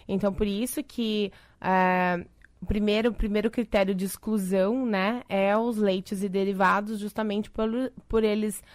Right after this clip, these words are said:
aumentarem o sistema inflamatório, alterarem o sistema imunológico e aumentarem a produção de muco. Então, uma pessoa que tem rinite, sinusite, com certeza ela já tem uma, uma sensibilidade ao leite aí, ela não sabe ainda.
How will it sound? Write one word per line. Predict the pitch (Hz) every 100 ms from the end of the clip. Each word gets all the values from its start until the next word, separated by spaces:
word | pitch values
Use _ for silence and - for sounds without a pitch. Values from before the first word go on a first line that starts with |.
| -
aumentarem | - 196 202 196 190 190
o | 185
sistema | 185 - 185 180
inflamatório, | 175 170 180 175 175 208 208 226 220 220 - -
alterarem | - 202 214 202 196 190 190
o |
sistema | 180 - 196 185
imunológico | 180 175 175 190 208 214 214 - - - -
e | 214
aumentarem | 226 233 240 233 208 220
a | 220
produção | 214 208 - 214 220
de | 196
muco. | 254 240 202 - - - - -
Então, | 185 185 190 196
uma | 202
pessoa | 190 196 202
que | 190
tem | 196 196
rinite, | 202 202 196 202 -
sinusite, | 214 208 190 196 -
com | - 214
certeza | 214 233 226 202 202 208
ela | 208
já | 214 214
tem | - 202 214 220 - -
uma, | - 202 202 202 202 202
uma | 196 196
sensibilidade | 208 202 202 196 202 185 185 185
ao | 190
leite | 185 185 180
aí, | 180 180
ela | 180 180 185
não | 185
sabe | 196 - 175 180
ainda. | 185 147 147